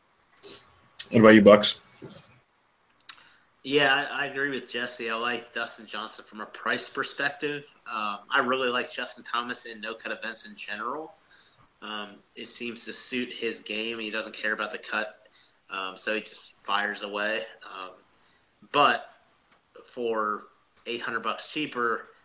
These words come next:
Speaker 2: you can get Dustin Johnson, who on a course where he doesn't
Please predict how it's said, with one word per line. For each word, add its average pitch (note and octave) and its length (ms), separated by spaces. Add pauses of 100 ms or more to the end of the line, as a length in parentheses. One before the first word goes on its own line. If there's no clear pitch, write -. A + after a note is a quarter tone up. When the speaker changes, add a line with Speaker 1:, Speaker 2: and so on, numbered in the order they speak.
Speaker 2:
you A2+ 140
can A2+ 100
get A#2+ 240
Dustin B2 320
Johnson, A#2 460
who A2 480 (1700)
on A#2 180
a A2 40
course E3+ 440
where C#3+ 120
he C3+ 100
doesn't B2+ 360